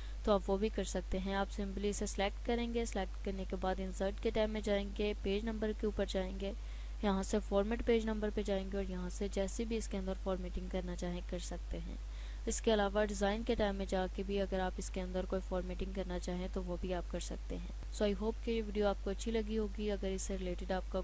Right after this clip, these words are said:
कोई भी question हो या कहीं से किसी चीज़ की समझ ना आई हो, so आप comment section में type करके हमसे पूछ सकते हैं।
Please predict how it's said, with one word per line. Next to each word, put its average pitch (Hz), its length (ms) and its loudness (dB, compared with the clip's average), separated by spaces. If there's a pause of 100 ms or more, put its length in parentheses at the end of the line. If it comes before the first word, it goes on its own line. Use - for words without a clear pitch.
कोई 214 140 2
भी 226 120 0
question 202 420 0
हो 190 160 0
या 190 160 0
कहीं 185 260 -4
से 185 120 -4
किसी 190 240 -6
चीज़ 180 260 -4
की - 80 -6
समझ 202 340 -2
ना 208 100 0
आई 190 120 0
हो, 196 180 -2 (500)
so - 80 2
आप 196 220 2
comment 202 220 -2
section 208 380 0
में 190 140 0
type 185 260 0
करके 185 260 0
हमसे 185 240 -2
पूछ 175 280 -4
सकते - 280 -4
हैं। 165 180 -4